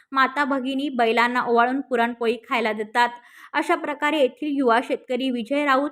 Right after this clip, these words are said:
ज्ञानेश्वर सातपुते, शिवाजी वाघमारे, माधव सातपुते, शंकर सोनुने, शरद राऊत, ज्ञानेश्वर सांगळे, आकाश सातपुते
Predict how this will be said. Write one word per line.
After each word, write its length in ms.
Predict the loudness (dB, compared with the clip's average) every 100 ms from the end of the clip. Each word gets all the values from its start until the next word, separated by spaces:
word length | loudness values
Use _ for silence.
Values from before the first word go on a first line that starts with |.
| -4
ज्ञानेश्वर 480 | -2 -2 -4 -6 -6
सातपुते, 680 | -4 -4 -6 -10 -4 -4 -4
शिवाजी 440 | -4 -4 -4 -4
वाघमारे, 580 | 0 0 0 -2 0 0 -2 _ _ -4
माधव 340 | -2 0 0
सातपुते, 640 | -2 -4 -6 -10 -6 -6 -6
शंकर 460 | -8 -10 -6 -6
सोनुने, 640 | -6 -6 -4 -2 -2 -2 -6 _ _ _
शरद 360 | -4 -2 -2
राऊत, 280 | 0 0 0 -6 -8
ज्ञानेश्वर 480 | -2 0 -2 -4 -6
सांगळे, 440 | -4 -4 0 0 -2 -4
आकाश 380 | -6 -4 -6
सातपुते 680 | -6 -8 -8 -10 -8 -4 -4